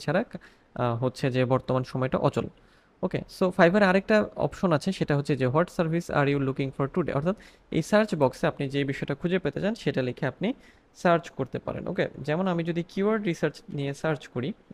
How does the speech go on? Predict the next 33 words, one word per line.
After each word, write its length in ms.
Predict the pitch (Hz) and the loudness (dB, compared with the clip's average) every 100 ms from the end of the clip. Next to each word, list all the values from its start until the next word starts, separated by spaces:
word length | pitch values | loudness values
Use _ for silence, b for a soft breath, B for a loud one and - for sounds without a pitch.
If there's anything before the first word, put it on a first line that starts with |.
| 123 | -8
আমি 120 | 120 123 | -6 -6
যদি 120 | 123 127 | -8 -6
কিওয়ার্ড 280 | - 170 165 135 | -2 0 0 -4
রিসার্চ 240 | 120 196 - 165 | -4 -4 -4 -6
এই 80 | 196 | -4
সার্ভিসটা 400 | 170 131 139 - 151 | -4 -6 -8 -6 -4
আমি 100 | 139 254 b b b b _ _ _ | -4 -6 b b b b _ _ _
হচ্ছে 240 | 139 - 240 381 - _ _ | -6 -2 -2 -2 -6 _ _
খুঁজে 200 | - 185 185 | 0 2 2
পেতে 160 | 156 127 | 2 2
যাচ্ছি, 300 | - - - - _ _ _ _ _ _ _ _ _ _ _ _ _ | 0 -4 -14 -14 _ _ _ _ _ _ _ _ _ _ _ _ _
তাহলে 280 | 180 226 175 208 b b b - | 0 4 4 2 b b b -4
আমি 140 | 131 160 233 | -2 0 0
কিওয়ার্ড 280 | 165 151 151 160 | 4 6 6 2
রিসার্চ 240 | 151 160 - - 156 | 0 0 -2 -2 2
নিয়ে 140 | 147 135 | 2 2
যখন 180 | 123 131 - | 0 -2 4
সার্চ 220 | 170 185 - | 6 6 4
করলাম 220 | 175 127 170 135 | 4 4 2 -2
এখানে 180 | 143 135 | -2 -2
অনেকগুলো 280 | 139 156 196 147 | -2 0 -2 0
গিগ 120 | 170 170 147 | -2 -2 -2
চলে 160 | 135 - | 0 -2
আসলো। 200 | - - 151 b b b _ | -6 -10 -12 b b b _
তো 60 | - - | -6 2
এই 80 | 208 190 | 2 4
গিগগুলোই 440 | 180 180 202 208 190 | 0 2 4 6 6
হচ্ছে 220 | 196 - 202 | 4 -4 0
কি 80 | 214 311 - | 0 0 -2
যে 60 | 139 - 156 | 0 2 2
এক 60 | 156 | 2
একটা 180 | - 208 269 B B B _ - - | 0 0 0 B B B _ -10 6
সার্ভিসের 520 | 170 147 151 - | 6 8 4 2